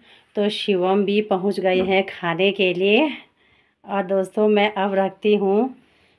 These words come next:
शिवम के लिए पराठा। भूख लग गई शिवम को। शिवम ने ही जिद की दोस्तों कि "मम्मी, आज मूली का पराठा बना दो।"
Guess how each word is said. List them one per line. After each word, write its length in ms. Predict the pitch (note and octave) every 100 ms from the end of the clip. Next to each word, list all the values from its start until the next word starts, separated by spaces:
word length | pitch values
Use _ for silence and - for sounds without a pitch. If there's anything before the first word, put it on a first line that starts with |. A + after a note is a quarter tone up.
| _
शिवम 420 | - G3+ F#3+ G3
के 180 | F#3+ G3+
लिए 160 | F#3 G3
पराठा। 680 | G3 F3 E3+ E3+ E3+ A3 B3 C#4 _ _ _ _ _ _
भूख 300 | F#3+ E3 G3
लग 160 | F#3+ F3+
गई 160 | F#3 G3
शिवम 300 | G3 F3+ F3+
को। 180 | G#3+ A#3
शिवम 300 | A#3+ B3 B3
ने 140 | B3
ही 80 | C4
जिद 280 | F#3 G3+ G3+
की 120 | G#3 G3+
दोस्तों 500 | G3 G3+ - A3 G#3+
कि 160 | G#3
"मम्मी, 600 | G3+ G3 G3 G3+ G#3 G#3+ A3
आज 420 | F#3 F3+ F#3 F#3
मूली 320 | F#3+ F3+ F3+
का 160 | F3+ F#3+
पराठा 520 | F#3 E3+ D#3 E3+ F#3
बना 340 | F3 E3+ D#3+ D#3
दो।" 200 | D3+ F3+